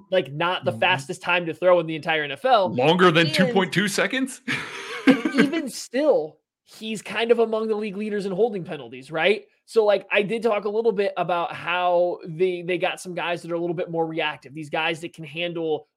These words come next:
Speaker 1: longer developing pass rushes. And when guys start to counter off them, I would never put that as Donovan Smith's strong point. Even during his best year, which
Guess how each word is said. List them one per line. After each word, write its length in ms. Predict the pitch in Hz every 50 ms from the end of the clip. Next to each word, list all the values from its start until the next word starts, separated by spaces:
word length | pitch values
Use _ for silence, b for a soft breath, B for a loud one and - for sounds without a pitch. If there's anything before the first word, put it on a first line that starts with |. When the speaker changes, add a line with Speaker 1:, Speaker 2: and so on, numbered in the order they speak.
| _
Speaker 1:
longer 500 | - 151 156 160 170 180 185 170 180 175
developing 540 | 156 160 147 165 170 165 165 165 165 160 151
pass 340 | 160 165 170 165 160 - -
rushes. 400 | 160 147 143 - 151 151 147 147
And 80 | 165
when 120 | 160 151 143
guys 240 | 151 151 156 160 -
start 180 | - 160 151
to 80 | - 131
counter 320 | - - 160 208 220 202
off 100 | 180 160 156
them, 180 | 165 160 151 B B B B B B B _ - -
I 100 | 165 214
would 220 | 226 247 302 247 196
never 380 | 180 170 180 196 196 202 202
put 220 | 147 - - - -
that 120 | 165 165
as 120 | 160 151
Donovan 400 | 131 160 147 160 165 151 151 156
Smith's 320 | 143 - - 160 156 151 -
strong 280 | - - 156 151 151
point. 260 | 139 - 117 95 82 - -
Even 340 | 208 214 208 226 269 233 180
during 260 | 190 202 208 202 180
his 180 | 175 185 147
best 420 | 123 - - 160 180 165 - - -
year, 300 | 180 185 160 123 123 -
which 320 | - 160 160 - - -